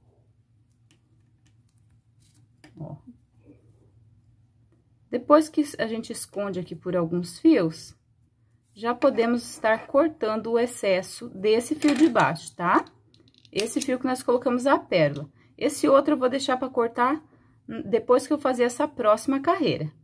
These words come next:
Agora, a gente vai iniciar com fio rosa. Agora, com esse fiozinho rosa, eu vou fazer aqui, ó,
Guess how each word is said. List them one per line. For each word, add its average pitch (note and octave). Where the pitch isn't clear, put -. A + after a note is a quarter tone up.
Agora, G#3
a B3+
gente C#4
vai B3+
iniciar B3
com C#4
fio F#4
rosa. D#3
Agora, G#3+
com B3+
esse D#4
fiozinho F3+
rosa, F3+
eu E3
vou G3
fazer G3
aqui, C4
ó, F3